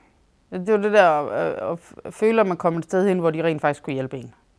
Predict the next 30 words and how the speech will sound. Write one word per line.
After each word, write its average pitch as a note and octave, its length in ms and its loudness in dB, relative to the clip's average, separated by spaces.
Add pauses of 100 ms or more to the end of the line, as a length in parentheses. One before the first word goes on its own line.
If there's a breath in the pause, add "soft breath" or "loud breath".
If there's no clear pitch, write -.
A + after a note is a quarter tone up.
(100)
Så, D#3 240 -8
så - 180 -14
de D3+ 140 -10
giver G3+ 300 4
et E3 60 6
eller D#3 200 0
andet E3 180 -6
fagligt E3 380 2
boost, F3 380 -4
og C3+ 160 0
også D3 320 0
det E3 100 -2
der D#3 140 6
med, D#3 160 2
at D#3 80 2
du E3+ 40 -4
mister E3+ 340 0
også - 240 -4
din, D3 180 -6
øh, C3+ 200 -6 (1120 loud breath)
man F3 180 -2
mister A3 260 6
lidt G3 200 6
sin F#3 160 -2
faglighed, F#3+ 480 6
når D3 120 2
man C#3 120 0
går C#3 140 2
ledig. D3 380 -2 (440 loud breath)
Øh, D3+ 300 -10